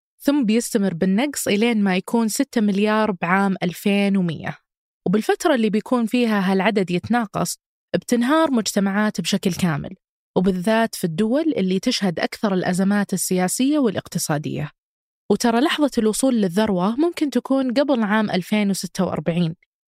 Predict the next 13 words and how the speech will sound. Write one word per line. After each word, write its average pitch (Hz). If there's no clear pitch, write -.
حتى 320
لو 226
زادت 202
الحكومات 196
حول 185
العالم 233
من 262
إجراءاتها 180
لزيادة 190
معدلات 180
الدخل 233
ومستويات 208
التعليم. 151